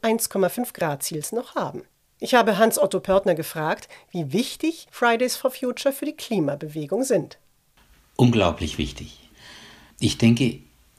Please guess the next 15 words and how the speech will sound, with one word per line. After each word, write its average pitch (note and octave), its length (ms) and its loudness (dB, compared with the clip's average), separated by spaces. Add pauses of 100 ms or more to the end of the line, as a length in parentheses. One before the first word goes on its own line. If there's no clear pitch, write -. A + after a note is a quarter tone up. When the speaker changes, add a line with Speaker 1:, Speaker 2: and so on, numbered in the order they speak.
(240)
Speaker 2:
die A2 360 0
in G#2+ 80 4
der G#2 140 2
Kombination A2+ 1160 2
der E2+ 180 0
wissenschaftlichen A2+ 760 2
Publikation G2+ 960 0
und F#2 400 -2
der E2+ 180 0
sozialen G2 840 4
Mobilisierung G2+ 1080 4
bei F#2+ 200 4
den F#2 200 2
jungen E2 400 0 (500)
Leuten A#2 680 4